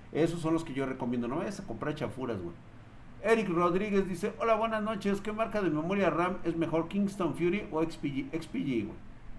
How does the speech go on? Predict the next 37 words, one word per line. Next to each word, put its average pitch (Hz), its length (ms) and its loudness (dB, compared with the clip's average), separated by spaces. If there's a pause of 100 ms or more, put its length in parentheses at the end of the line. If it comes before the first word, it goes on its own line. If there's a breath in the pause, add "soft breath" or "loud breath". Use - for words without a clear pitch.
(160)
Porque 143 300 2
hay 190 160 8
de 160 100 -2
todas, 131 440 4
güey, 98 160 -4
de 107 120 -2
la 110 200 0
que 113 140 -8
quieras. 185 400 2 (340 loud breath)
Y 151 140 4
es 170 120 6
el 196 80 -2
que 156 100 -2
tiene 165 220 4
ahorita 151 240 0
el 147 80 0
mejor 127 260 -2
soporte. - 480 -6 (1000)
"Mi 147 140 4
setup 180 420 4
es 170 140 0
una 175 160 4
espartana", 120 720 0
sí 131 160 -4
vale. 120 280 2
Ah, 110 320 0
por 101 120 -4
supuesto, 117 560 -4
güey. 92 140 -4 (1900)
LOL, 113 360 -6
dice, 123 280 -2
raros 135 360 2
de 110 100 -2
Starbucks. 120 760 -2 (500)
Ándale, 202 1300 12
güey, 175 260 8
míralo. 214 560 8